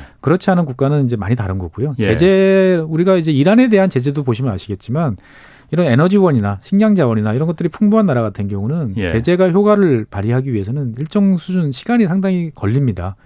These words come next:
Speaker 1: 그리고 제재라는 것들은 완벽할 수가 없거든요.
Speaker 2: 예.
Speaker 1: 그러니까 항상 어떻게든 빈틈을 타서 추가적인
Speaker 2: 예.
Speaker 1: 비용을 지불하면 도망갈 수 있는 구멍들이 나타나는 경향들이 있는 거죠.
Speaker 2: 예.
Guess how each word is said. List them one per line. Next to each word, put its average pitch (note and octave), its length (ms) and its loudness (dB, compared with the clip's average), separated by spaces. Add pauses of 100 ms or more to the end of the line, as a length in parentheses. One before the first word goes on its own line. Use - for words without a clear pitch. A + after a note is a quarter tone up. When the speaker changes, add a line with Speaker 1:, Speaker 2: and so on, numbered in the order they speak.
(300)
Speaker 1:
그리고 C#3 220 0
제재라는 D3 440 2
것들은 C#3 260 -2
완벽할 A#2 340 -4
수가 D#3+ 220 -6
없거든요. F2+ 500 -8
Speaker 2:
예. F2 240 -2
Speaker 1:
그러니까 B2+ 240 -6
항상 A3 360 2
어떻게든 F3 360 0
빈틈을 D3 400 0
타서 D3+ 380 -2 (120)
추가적인 G3+ 440 0
Speaker 2:
예. - 20 -2
Speaker 1:
비용을 D3+ 320 0
지불하면 B2+ 580 -2 (360)
도망갈 E3 340 0
수 D#3+ 140 -4
있는 C3+ 180 0
구멍들이 C3+ 400 0
나타나는 A#2+ 400 -2
경향들이 A2 420 -2
있는 G2+ 220 -2
거죠. F#2+ 460 -6
Speaker 2:
예. E2 260 -6